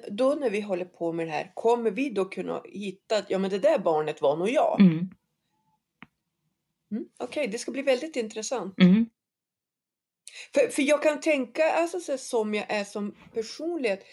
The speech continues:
Speaker 1: men det blev liksom när man då någonstans skulle beskriva hur uppväxten ska vara, så kände jag inte igen mig någonstans.
Speaker 2: Mm. Men vad skulle du säga, finns det någonting i din barndom som du kan tänka så här, här händer det någonting för mig?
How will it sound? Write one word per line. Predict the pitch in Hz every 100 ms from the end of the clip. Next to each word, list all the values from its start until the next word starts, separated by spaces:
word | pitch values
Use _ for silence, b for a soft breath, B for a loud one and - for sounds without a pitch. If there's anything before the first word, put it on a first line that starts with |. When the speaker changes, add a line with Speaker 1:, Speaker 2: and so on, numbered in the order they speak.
| B B
Speaker 1:
men | 233 240
det | 220
blev | 226 330 339
liksom | 214 208 202
när | 202
man | 202 196
då | 196 196
någonstans | 180 185 185 196 180
skulle | - 190
beskriva | 175 - 196 185 180
hur | 175 185
uppväxten | 190 - 285 320 - 240
ska | 220 165
vara, | 143 b b b
så | -
kände | 190 214 190 185
jag | 175
inte | 180 208
igen | 269 349
mig | 190 113
någonstans. | 180 - - - 196
Speaker 2:
Mm. | 185 180 220 - _ _ _ _ _ _ _ _ _ _ _ _ _ _ _ B B B
Men | 214 240 247
vad | 247
skulle | - 262 254
du |
säga, | 247 240
finns | 220 254 254
det |
någonting | 269 311 285 277 208
i |
din | 185 185
barndom | 185 175 165 160
som | 175
du | 165
kan | 175 170
tänka | 175 170
så | 175 147
här, | 156 -
här | - 233 180
händer | 170 151 151 165
det |
någonting | 156 143 135 120
för | -
mig? | 139 120